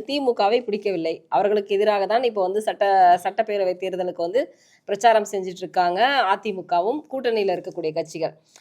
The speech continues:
அப்படி இருக்கும் பொழுது எனக்கு இவரை பிடிக்கல அப்படிங்கிறதுனால ஒரு கேஸை போட்டு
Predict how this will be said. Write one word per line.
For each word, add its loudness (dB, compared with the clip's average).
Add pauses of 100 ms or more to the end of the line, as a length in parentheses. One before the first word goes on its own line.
(140)
அப்படி 6
இருக்கும் 4
பொழுது 2
எனக்கு 4
இவரை 0 (100)
பிடிக்கல 6 (220)
அப்படிங்கிறதுனால 0 (400)
ஒரு 0
கேஸை 2
போட்டு -4